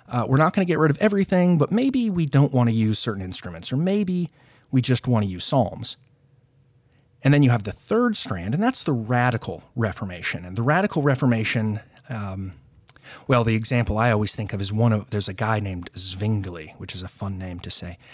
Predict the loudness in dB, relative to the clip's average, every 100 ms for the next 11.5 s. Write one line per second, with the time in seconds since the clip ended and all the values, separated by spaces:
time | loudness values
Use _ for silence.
0 | -16 -2 -2 -2 4 6 6 4 0 -4
1 | _ _ _ -2 0 0 -2 -6 -6 -8
2 | -12 -10 -10 -12 -12 -2 -2 -2 -6 -2
3 | 0 0 -2 -6 -6 -6 -6 -10 _ -2
4 | -2 -4 -10 -12 -12 -8 -4 -4 -6 _
5 | -4 -2 -6 -10 -14 -20 _ -12 -8 -8
6 | -8 -8 -2 0 0 -4 -8 -8 -12 -16
7 | -18 -20 -20 -20 _ -14 -10 -10 -8 -6
8 | -4 -6 -8 -12 -8 -6 -6 -10 0 2
9 | 2 -2 -12 -14 -16 -18 -4 0 0 -2
10 | -14 _ -20 _ -2 0 2 4 4 2
11 | 0 0 0 -2 0